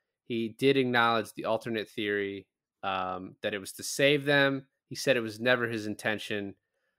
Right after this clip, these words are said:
but he liked that the scene sparked different interpretations. Um, another quote from Spike Lee was, he's like,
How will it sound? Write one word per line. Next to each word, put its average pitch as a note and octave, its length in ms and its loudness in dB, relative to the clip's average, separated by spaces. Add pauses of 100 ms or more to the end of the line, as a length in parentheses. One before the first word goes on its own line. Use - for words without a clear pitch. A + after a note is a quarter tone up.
(360)
but A2 320 4
he A#2 140 -10
liked G#2+ 380 -4
that G#2 140 -6
the G2 80 -10
scene G2+ 300 -8
sparked G2+ 400 -2
different G2+ 280 -6
interpretations. G2 720 -10 (120)
Um, G#2+ 340 0
another A#2+ 300 0
quote B2 300 0
from A#2 140 -8
Spike - 400 -4
Lee A2+ 280 0
was, G2+ 540 -4 (800)
he's B2 220 -8
like, A2 180 2